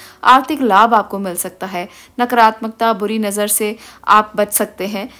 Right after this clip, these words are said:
तो इसलिए आज जो मैं उपाय बताऊँगी, आप वो आप अवश्य करें, इससे भी आपको लाभ मिलेंगे।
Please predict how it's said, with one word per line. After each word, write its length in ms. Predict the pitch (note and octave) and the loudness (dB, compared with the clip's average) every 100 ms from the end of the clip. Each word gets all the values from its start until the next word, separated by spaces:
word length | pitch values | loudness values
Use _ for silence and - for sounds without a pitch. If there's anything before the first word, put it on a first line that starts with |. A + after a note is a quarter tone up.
| _ | _
तो 80 | - | -8
इसलिए 560 | - - B3+ C4 C4+ - | -4 -2 -2 -2 -4 0
आज 340 | G3 A3 - - | 2 2 -2 -4
जो 100 | A3+ | -2
मैं 120 | A3 | -2
उपाय 280 | G#3 G3+ G3+ | -2 -2 -4
बताऊँगी, 440 | G3+ G#3 G3+ G#3 | -6 -6 -6 -6
आप 160 | G#3 G3+ | -6 -4
वो 120 | G#3 | -2
आप 180 | G3+ G3 | -2 -2
अवश्य 320 | F3+ - A#3+ | -6 -6 -6
करें, 300 | A3 G3 G3+ | -6 -8 -10
इससे 380 | - A3 - G#3+ | -8 -4 -2 -4
भी 140 | A3+ | -2
आपको 280 | G3+ F3 G3 | -4 -4 -6
लाभ 240 | F#3+ F3+ G#3+ | -2 -2 -2
मिलेंगे। 480 | G3 G3 G3 G#3 | -8 -10 -10 -10